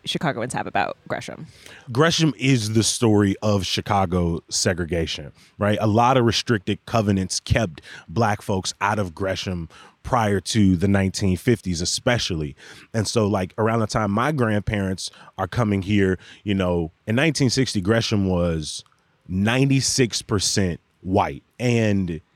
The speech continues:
Speaker 2: by nineteen seventy, Gresham was sixty-nine percent black.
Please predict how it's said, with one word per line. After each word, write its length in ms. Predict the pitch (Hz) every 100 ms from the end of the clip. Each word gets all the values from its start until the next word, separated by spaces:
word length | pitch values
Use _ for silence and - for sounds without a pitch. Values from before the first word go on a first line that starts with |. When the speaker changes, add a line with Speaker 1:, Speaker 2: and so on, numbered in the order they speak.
| _ - _ -
Speaker 2:
by 760 | 90 120 117 113 107 98 87 -
nineteen 600 | 101 131 131 - 135 113
seventy, 720 | - 147 156 135 95 92 95
Gresham 580 | 82 117 113 - 101 98
was 420 | 95 92 87 - -
sixty-nine 840 | - 135 113 - 104 98 104 98
percent 420 | 101 92 101 73
black. 460 | 95 98 - -